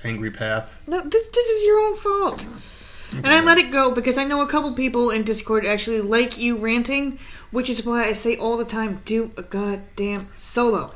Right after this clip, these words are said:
Speaker 1: Listen.
Speaker 2: 'Cause you, s-, the minute I hear covid, I'm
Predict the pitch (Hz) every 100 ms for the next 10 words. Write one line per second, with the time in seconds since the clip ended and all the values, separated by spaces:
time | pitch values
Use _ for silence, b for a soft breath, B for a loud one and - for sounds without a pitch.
0 | - 175 196 92 95 B B B B B
1 | - 247 214 170 - 214 277 277 - -
2 | - 208 196 220 220 220 285 330 262 233
3 | 254 208 196 277 277 302 262 - 190 226
4 | 220